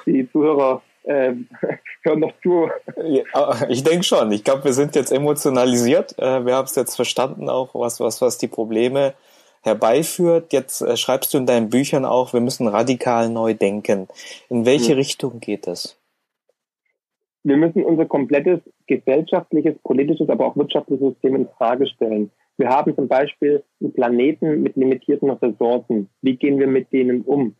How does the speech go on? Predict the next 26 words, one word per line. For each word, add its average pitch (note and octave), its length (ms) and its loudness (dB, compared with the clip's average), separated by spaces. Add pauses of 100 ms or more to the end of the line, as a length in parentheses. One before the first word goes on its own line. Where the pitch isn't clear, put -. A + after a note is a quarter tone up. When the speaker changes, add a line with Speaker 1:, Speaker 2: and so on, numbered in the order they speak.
(140)
Speaker 1:
Also B2+ 340 0 (180)
exponentielles C#3+ 840 0
Wachstum, D3+ 500 -2
stetiges, D3+ 600 0
ständiges C#3+ 540 0
Wachstum C#3+ 400 -2
in C#3+ 100 -2
einer C3 280 0
Welt C3 240 0
mit C3+ 180 0 (280)
begrenzten C#3 680 0
Ressourcen C3+ 640 0
ist C#3+ 220 -4
einfach - 300 -2
unmöglich C#3 640 2
oder C#3 180 2
auf A#2 140 -2
andere C3+ 380 0
Art - 140 0
und B2+ 120 0
Weise B2 280 0
zu A#2+ 80 -6
sagen, B2 260 -2
ist - 200 -20
dumm, C3 280 2 (120)
ja, B2 260 2